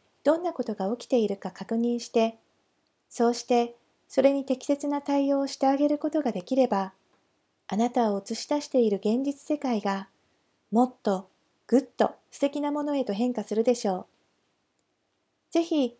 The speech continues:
少しだけ時間を作って観察してみてくださいね。ここまで聞いてくださって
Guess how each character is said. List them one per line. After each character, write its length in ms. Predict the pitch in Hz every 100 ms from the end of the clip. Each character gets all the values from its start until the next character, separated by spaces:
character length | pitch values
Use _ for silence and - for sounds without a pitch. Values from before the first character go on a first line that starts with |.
| _
少 240 | - - 277
し 100 | 277
だ 120 | 226
け 280 | 220 202 196 -
時 140 | 190
間 240 | - 240
を 60 | 247
作 200 | - -
っ 20 |
て 340 | 311 - 202 202
観 180 | - 247
察 240 | 262 269 269
し 60 |
て 100 | 277
み 80 | 277
て 100 | 262
く 80 | 226
だ 120 | 196
さ 140 | 202
い 60 | 185
ね。 260 | 196 311 - _ _ _ _ _ _ _ _ _ _ _ _ _ _ _ _ -
こ 140 | 294
こ 80 | 320
ま 100 | 320
で 120 | 302
聞 160 | 285 262
い 20 |
て 80 | 254
く 100 | 247
だ 100 | 254
さ 120 | 254
っ 40 |
て 360 | 247 - -